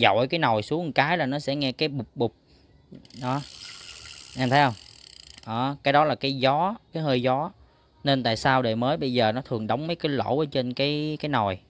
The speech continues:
Để, để cho nó thoát gió. Thoát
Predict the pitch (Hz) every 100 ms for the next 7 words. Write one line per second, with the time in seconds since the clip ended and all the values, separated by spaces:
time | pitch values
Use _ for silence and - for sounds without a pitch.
0 | - _ _ _ _ 120 113 135 139 131
1 | 139 - 165 - 151 143 156 196 226 -
2 | - - _ _ _ _ _ _ _ _
3 | _ -